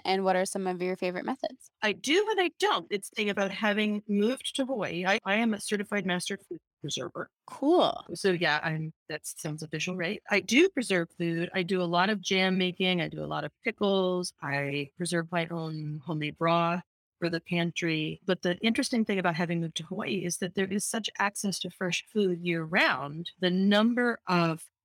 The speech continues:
Speaker 2: jars of things that I used to make was way more than, than we needed because I wasn't digging into the pantry so much, and we didn't have that wintertime dry time
Speaker 1: Hmm.
Speaker 2: to have access to fresh food.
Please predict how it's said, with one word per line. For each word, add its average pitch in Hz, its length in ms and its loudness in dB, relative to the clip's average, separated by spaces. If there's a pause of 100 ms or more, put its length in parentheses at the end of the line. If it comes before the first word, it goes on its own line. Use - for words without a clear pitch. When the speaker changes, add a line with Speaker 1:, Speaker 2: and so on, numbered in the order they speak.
Speaker 2:
jars 180 540 4
of 175 120 -4
things 208 400 0
that 175 120 2
I 170 100 4
used 185 360 0
to 226 80 0
make 143 340 -2
was 180 220 -4
way 302 260 2
more 196 220 4
than, 156 340 0
than 165 140 2
we 165 100 2
needed 156 300 -4 (280)
because 185 280 -6
I 190 60 4
wasn't 185 340 0
digging 180 300 0
into 170 200 0
the 170 100 -10
pantry 330 400 0
so 151 180 -2
much, - 320 -12
and 175 100 0
we 180 60 -2
didn't 185 200 -4
have 208 220 2
that 175 160 -2
wintertime 165 880 -2 (140)
dry 180 480 4
time 139 340 -2 (320)
Speaker 1:
Hmm. 202 60 -6 (160)
Speaker 2:
to 170 120 -12
have 226 200 2
access 156 380 -2
to 165 120 -6
fresh - 380 -4
food. 139 320 -10